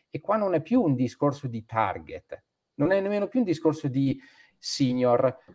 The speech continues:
couples, piuttosto che di solo traveler, business traveler, è un discorso più personale. Questo va oltre addirittura il marketing, se vogliamo, il targeting,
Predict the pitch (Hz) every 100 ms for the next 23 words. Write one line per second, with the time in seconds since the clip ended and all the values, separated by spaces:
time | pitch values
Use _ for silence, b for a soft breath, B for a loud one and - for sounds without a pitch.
0 | _ - 127 123 135 123 123 - 127 120
1 | 131 123 127 - 120 123 117 120 120 117
2 | 151 135 113 131 123 127 127 120 131 120
3 | 123 - 123 117 120 117 110 - 247 160
4 | - 147 117 - 202 - 123 - 123 139
5 | 117 - 202 - 139 131 - 190 214 202
6 | 175 147 127 135 110 156 156 113 92 113
7 | 139 135 101 85 87 - 98 95 95 90
8 | - 120 117 90 - _ - - -